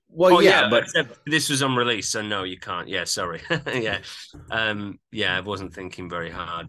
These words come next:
Speaker 2: there. So no, we won't be able to look at them, I don't think.
Speaker 1: Wait, hang on.
Speaker 2: Um,
Speaker 1: There are, you can buy this.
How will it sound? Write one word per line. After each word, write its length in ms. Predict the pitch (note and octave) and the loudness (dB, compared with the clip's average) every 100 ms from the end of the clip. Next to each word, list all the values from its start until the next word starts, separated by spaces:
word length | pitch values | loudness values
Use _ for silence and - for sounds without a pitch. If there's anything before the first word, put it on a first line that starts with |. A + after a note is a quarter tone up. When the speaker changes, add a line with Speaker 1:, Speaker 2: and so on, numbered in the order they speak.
| - | -14
Speaker 2:
there. 240 | E2+ D#2+ | -12 -10
So 220 | - F#2 | -8 -6
no, 260 | F#2 G2 F2+ | -4 -2 -2
we 140 | F#2+ | -4
won't 240 | G2+ G2 E2+ | -4 -6 -4
be 80 | F#2+ | -6
able 240 | F2 E2 | -8 -10
to 120 | - | -14
look 220 | F2 E2 | -14 -14
at 80 | E2 | -14
them, 240 | D#2 D2+ - | -16 -16 -16
I 140 | E2 | -16
don't 240 | D#2+ - - | -16 -18 -20
think. 220 | - B2 | -4 2
Speaker 1:
Wait, 200 | A3 A#3+ | 4 2
hang 300 | A#2 F#3 B3 | 2 4 4
on. 240 | A#3 A#3 | 2 2
Speaker 2:
Um, 40 | E3 | 4
Speaker 1:
There 160 | F#3 | 4
are, 320 | A#2+ F#3 A#3+ - | 4 6 6 4
you 180 | F#3+ | 2
can 220 | F#3+ F#3+ F#3 | 2 2 4
buy 240 | G#3 E4 | 4 4
this. 400 | G2+ - - | 2 -2 -8